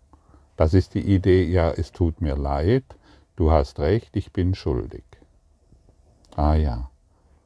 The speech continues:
und der Gegenüber fühlt sich in einer gestärkten Position, in der er die Erfahrung macht, "Siehst du, ich hatte recht und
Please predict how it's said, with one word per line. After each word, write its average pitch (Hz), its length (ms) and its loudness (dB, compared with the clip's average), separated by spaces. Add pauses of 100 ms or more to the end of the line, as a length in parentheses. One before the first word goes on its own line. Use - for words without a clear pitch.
(180)
und - 300 -6
der 73 140 2
Gegenüber 87 920 2 (800)
fühlt 87 360 2
sich 90 280 0
in 80 220 -2
einer 78 480 -2 (280)
gestärkten 87 800 0
Position, 87 1040 -2 (320)
in 78 140 -2
der 80 260 4
er 78 200 0
die 67 140 -4
Erfahrung 95 600 0
macht, 87 360 0 (320)
"Siehst - 360 -6
du, 87 160 0
ich 76 200 -10
hatte 76 320 -4
recht - 440 -14 (240)
und 71 200 -4